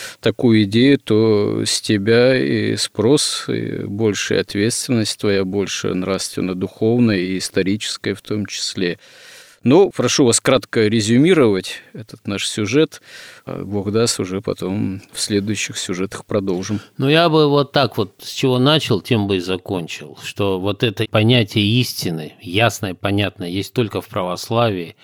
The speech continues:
Speaker 2: Оно основано на триединстве божества, на том, что в божественная природа, она абсолютно подчинена божественной личности, и никакие манипуляции божественной природой невозможны.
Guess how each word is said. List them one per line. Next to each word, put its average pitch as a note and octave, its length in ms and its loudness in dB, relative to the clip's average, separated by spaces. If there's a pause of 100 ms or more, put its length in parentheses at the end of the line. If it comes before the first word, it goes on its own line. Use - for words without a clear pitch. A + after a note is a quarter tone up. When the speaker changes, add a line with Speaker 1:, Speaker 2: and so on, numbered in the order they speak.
(200)
Speaker 2:
Оно A#2+ 380 2
основано G#2+ 640 -4
на F#2 200 -6
триединстве G2 720 -2
божества, F2+ 800 -2 (520)
на F#2+ 180 -4
том, C3+ 280 2
что G2 380 -4
в F2+ 140 -12
божественная F#2+ 800 -2
природа, G2 800 -2 (280)
она G2 300 0
абсолютно A#2 720 2
подчинена F#2+ 680 -4
божественной F2 680 -6
личности, F2+ 720 -8
и D#2 260 -6
никакие B2 460 0
манипуляции A#2+ 880 0
божественной F#2+ 560 -8
природой F#2 500 -6
невозможны. F2+ 1080 -2